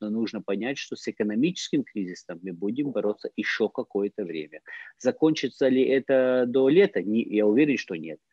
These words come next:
Может ли этот экономический кризис, в принципе, закончиться в двух тысячи двадцать, э, двух тысячи двадцать первом году? Я думаю, что да, и уже двадцать второй год мы можем зайти уже в таком хорошем экономическом темпе, э, роста, да. В этом, в это я верю.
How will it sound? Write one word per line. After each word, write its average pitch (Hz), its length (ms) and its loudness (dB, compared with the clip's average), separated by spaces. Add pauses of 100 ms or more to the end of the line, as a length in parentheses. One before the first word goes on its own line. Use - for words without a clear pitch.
(260)
Может 131 420 -2
ли 143 60 6
этот 123 340 0
экономический 135 600 -2
кризис, 135 520 -4
в - 40 -20
принципе, 139 380 0
закончиться 131 640 -2
в 113 220 -8
двух 131 180 -4
тысячи 135 280 -2
двадцать, 131 320 -2
э, 127 240 4
двух 123 240 -6
тысячи - 380 -2
двадцать 131 380 -4
первом 214 280 4
году? - 300 -12 (400)
Я 202 60 2
думаю, 220 260 2
что - 180 -2
да, 90 280 -2
и 113 60 -4
уже 110 240 -2
двадцать 110 500 -6
второй 165 320 2
год 120 200 0
мы 101 100 -6
можем 98 360 -8
зайти 98 340 -6
уже 107 220 -4
в - 100 -20
таком 101 300 -8
хорошем 98 540 -6
экономическом 95 680 -14 (120)
темпе, 87 300 -10
э, 87 1300 -4
роста, - 460 -6
да. 92 140 -4 (320)
В 98 80 -2
этом, 135 400 2
в 98 80 -6
это 151 180 2
я 110 160 4
верю. 85 380 -8